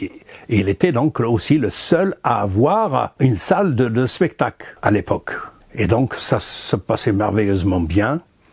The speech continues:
Et, euh, euh, je vous dis, euh, les Américains, ils raffolaient de ce paquebot. Et donc, euh, les six jours de, de voyage, c'était, c'était un événement.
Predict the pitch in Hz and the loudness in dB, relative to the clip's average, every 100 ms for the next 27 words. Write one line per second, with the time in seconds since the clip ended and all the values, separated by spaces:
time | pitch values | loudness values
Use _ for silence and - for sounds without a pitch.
0 | _ - - - _ - 82 73 82 82 | _ -20 -20 -20 _ -2 0 0 -4 -6
1 | 85 - - - - - _ _ _ _ | -6 -8 -10 -16 -20 -20 _ _ _ _
2 | _ - - 95 95 92 113 156 131 98 | _ -18 -12 -6 -4 2 4 4 2 0
3 | 90 95 90 92 101 107 110 107 - 120 | -4 -6 -4 0 2 2 2 0 0 0
4 | 98 - 95 85 101 175 - 147 147 123 | -2 -4 -4 0 2 0 0 0 2 0
5 | 95 101 85 90 - 92 123 - - - | -2 -4 -4 -8 -4 -2 -2 -4 -12 -20
6 | - - - - 92 95 127 - 92 90 | -20 -20 -20 -6 0 0 0 0 0 2
7 | 90 87 92 95 - - - - - 107 | 2 2 2 -2 -6 -14 -20 -12 0 2
8 | 110 - 120 82 110 127 139 113 101 98 | 2 0 0 2 4 4 4 2 2 2
9 | 104 98 92 90 104 117 - 92 - 98 | 2 2 2 0 0 0 -2 -2 0 0
10 | 92 82 101 107 95 98 98 104 101 95 | -2 -2 0 0 0 0 2 2 0 0
11 | 85 | -4